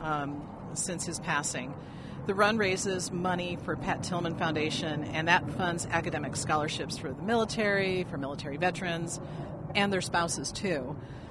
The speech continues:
His number was forty-two. So when you sign up, you run or walk four point two miles,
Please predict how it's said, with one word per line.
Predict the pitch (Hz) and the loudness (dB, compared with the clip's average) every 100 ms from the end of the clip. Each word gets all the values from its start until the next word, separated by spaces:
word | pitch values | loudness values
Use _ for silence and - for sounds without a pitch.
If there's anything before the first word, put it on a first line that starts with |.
| - - - | -12 -10 0
His | 214 226 | 4 4
number | 214 208 | 4 2
was | 190 160 | 2 0
forty-two. | - 196 180 - 180 147 127 143 - | 0 2 0 -2 0 0 -2 -6 -4
So | - 170 | 2 2
when | 165 175 | 2 0
you | 190 | 2
sign | 214 240 214 175 | 2 4 4 2
up, | 135 143 - - - - - | 0 -4 -10 -14 -16 -14 0
you | 170 165 | 2 2
run | 156 175 | 4 6
or | 196 | 6
walk | 185 151 156 - | 6 6 4 0
four | - 151 | 0 0
point | - 165 | 0 -4
two | - 180 | -2 -2
miles, | 147 131 139 156 | -2 -2 -4 -6